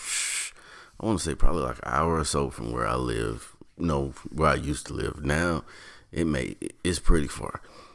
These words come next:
I've only been there a couple times, and the times I was there, I was in, I was in this affluent neighborhood, but I didn't catch any weird vibes, but I wasn't really hanging around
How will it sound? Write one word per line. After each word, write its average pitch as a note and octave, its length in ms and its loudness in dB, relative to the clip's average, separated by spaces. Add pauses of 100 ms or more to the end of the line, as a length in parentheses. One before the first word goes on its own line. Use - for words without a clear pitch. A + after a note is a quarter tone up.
(160)
I've G#2+ 200 2
only F#2 200 4
been D#2+ 220 0
there C#2+ 100 0
a - 80 -4
couple - 340 -2
times, D2 600 0 (160)
and C2 520 -2 (1600)
the C#2+ 160 -4
times A#2+ 360 -2
I F2+ 120 6
was C#2+ 240 0
there, B1 420 -2
I C#2+ 100 8
was F2+ 200 6
in, A#1+ 260 0
I B1+ 140 8
was E2+ 180 4
in C#2+ 140 4
this C2 240 -2 (120)
affluent D2+ 760 2 (480)
neighborhood, C2 1000 0
but - 300 -6 (1400)
I G2 140 2
didn't G#2+ 220 4
catch A2 260 2
any A2 160 4
weird G#2 280 4
vibes, F#2 360 2
but E2 140 4
I F2 100 6
wasn't D#2 320 2
really D#2 220 2
hanging D#2+ 300 2
around C#2 440 4